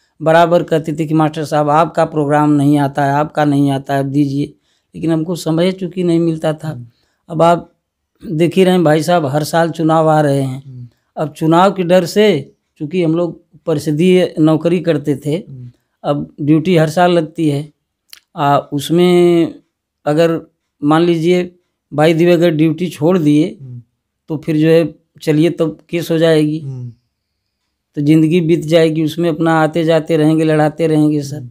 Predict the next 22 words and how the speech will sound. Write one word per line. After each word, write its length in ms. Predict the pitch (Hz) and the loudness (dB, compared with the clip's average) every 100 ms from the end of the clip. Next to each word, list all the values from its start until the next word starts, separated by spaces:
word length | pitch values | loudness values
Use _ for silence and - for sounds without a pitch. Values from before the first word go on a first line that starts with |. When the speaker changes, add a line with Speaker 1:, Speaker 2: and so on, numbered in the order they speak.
| - | -8
Speaker 1:
इसी 260 | 175 202 | -4 -2
डर 260 | 185 196 202 | 4 4 4
से 180 | 156 156 | 0 -2
हम 160 | 143 | -2
जो 140 | 135 135 | -2 -4
है, 260 | 160 - _ _ _ _ - | -4 -10 _ _ _ _ -12
मतलब, 300 | 147 156 151 | -2 0 2
अब 220 | 156 135 _ - | 0 -2 _ -6
प्रोग्राम 400 | 160 165 180 196 | -2 2 2 0
अपना 260 | 165 190 | -2 -2
समय 320 | 185 165 185 | -2 -2 -2
समय 260 | 185 175 185 | -2 -2 -4
पर 320 | 170 175 170 - - | -4 -6 -8 -18 -2
का 120 | 180 | 0
नहीं 280 | 175 156 185 | 2 2 0
कर 180 | 180 151 | 0 -2
पाते 320 | 151 123 127 | -4 -8 -12
थे। 220 | - 156 | -14 _
Speaker 2:
ते-, 320 | _ 156 156 - - _ - | _ -4 -4 -8 -20 _ -4
आ, 120 | 135 | -2
आपके 580 | 127 139 143 - 151 147 | 2 2 2 -2 -2 -2
दादाजी 960 | 127 135 135 147 147 143 143 135 123 | 2 2 4 4 2 0 0 0 -4